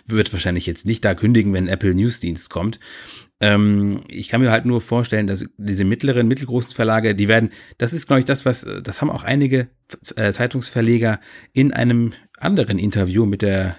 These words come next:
New York Post, glaub ich, geschrieben, okay, also gesagt, die wurden so zitiert, dass man sagt, na ja, man, äh, äh, tauscht lieber mehr Reichweite gegen weniger Geld als umgekehrt. Also die, die wissen genau,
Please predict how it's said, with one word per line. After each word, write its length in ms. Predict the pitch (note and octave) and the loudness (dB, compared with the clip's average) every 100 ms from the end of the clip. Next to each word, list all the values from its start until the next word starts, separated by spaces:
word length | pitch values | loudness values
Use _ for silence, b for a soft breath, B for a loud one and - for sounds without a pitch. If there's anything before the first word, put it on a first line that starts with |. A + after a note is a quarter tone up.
| - | 0
New 100 | A#2 | 2
York 240 | G#2+ - | 2 2
Post, 460 | F3+ - - - - | -2 -2 -4 -10 -4
glaub 200 | F#2+ G2 | -2 -2
ich, 120 | - | -4
geschrieben, 680 | F#2+ - - G2+ A2+ F#2+ - | -8 -8 -2 -2 -2 -4 -4
okay, 180 | G2 D#2+ | -4 -4
also 180 | D#2+ D#2+ | -8 -8
gesagt, 320 | E2 F#2 - | -2 -2 -2
die 100 | F2+ | -4
wurden 200 | F2 E2+ | -4 -4
so 120 | E2+ | -6
zitiert, 460 | - F2+ A2 A#2+ C3+ B B B | -8 -6 0 0 0 B B B
dass 200 | - G#2 | -2 0
man 240 | A#2 G#2 F#2+ | 2 2 2
sagt, 400 | G2+ A#2+ - - B B | 2 0 -4 -20 B B
na 220 | - G#2+ G#2 | -2 2 4
ja, 400 | A2 A#3+ A#3 - | 4 2 -4 -4
man, 360 | A#2 A2+ C3 - | -2 2 2 0
äh, 420 | - C3 C3 B2+ | -2 0 0 0
äh, 880 | - - - F2 F2+ F#2 G#2+ G2 G2 - | -4 -10 -10 -10 -10 -10 -12 -14 -14 -14
tauscht 480 | - A2 C#3+ - - | -6 -2 -2 -2 0
lieber 480 | C3+ C3 B2 A#2+ G#2+ - | 2 4 2 0 -4 -6
mehr 380 | G2 A2 A#2 G2 | -2 2 2 0
Reichweite 1000 | F#2 C3+ - C#3+ D3+ C#3 C#3+ C3+ C#3 B2 | -2 -4 -2 -2 -2 -2 -2 0 -2 -6
gegen 640 | - A2+ A#2 A#2+ A#2+ G#2 F#2 | -16 -18 -2 2 4 2 4
weniger 380 | A#2 A2+ G#2 | 4 4 4
Geld 320 | F2+ G#2 C3 C3 | 2 2 2 0
als 200 | A2+ - | -4 -2
umgekehrt. 580 | B2 G2+ - E2+ E2+ | -2 -2 -4 -6 -6
Also 220 | G2 G2+ G2 | -2 -2 0
die, 220 | G2+ F#2+ B B B B B | 0 -2 B B B B B
die 140 | G#2+ G2 | -2 0
wissen 240 | C#3 E3 | 2 2
genau, 480 | A#2 G#2+ B2+ C#3+ | 2 2 2 2